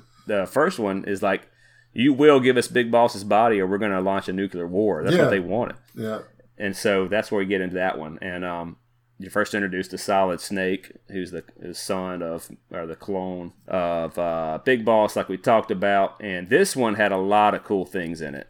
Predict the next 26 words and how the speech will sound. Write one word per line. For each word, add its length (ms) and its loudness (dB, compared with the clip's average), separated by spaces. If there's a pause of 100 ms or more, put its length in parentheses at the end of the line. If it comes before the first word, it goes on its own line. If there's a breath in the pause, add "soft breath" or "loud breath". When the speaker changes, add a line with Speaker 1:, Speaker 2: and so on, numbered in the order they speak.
(100)
Speaker 1:
I 140 -4
just 180 -8
wanna 100 -6
talk 220 -6
about 180 -6
a 40 -10
couple 380 -6
of 80 -6
'em. 140 -8
One 180 0
was 140 -4
the 80 -2
Ocelot 720 -2
scene 420 -6
where 100 -6
he 120 -6
gets 200 -12
tortured. 520 -10
Did 120 -6
you 100 2
finish 280 0
that 140 0
one 80 0
all 140 2
the 60 0
way? 300 -2